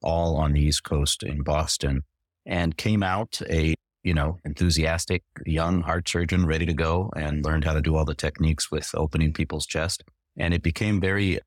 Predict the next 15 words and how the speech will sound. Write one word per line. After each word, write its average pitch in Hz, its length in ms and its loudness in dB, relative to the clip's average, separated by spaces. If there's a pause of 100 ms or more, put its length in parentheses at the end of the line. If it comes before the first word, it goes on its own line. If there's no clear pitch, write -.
(120)
quickly 95 460 0
apparent 92 480 -2
to - 100 -2
me 76 280 4
that 73 360 0 (480)
the 78 280 0
invasiveness 78 800 0
of 71 120 -4
what 73 260 -4
I 69 120 0
was 71 180 0
doing 71 580 -2
was 73 420 0
pretty 78 280 -4
significant. - 640 -4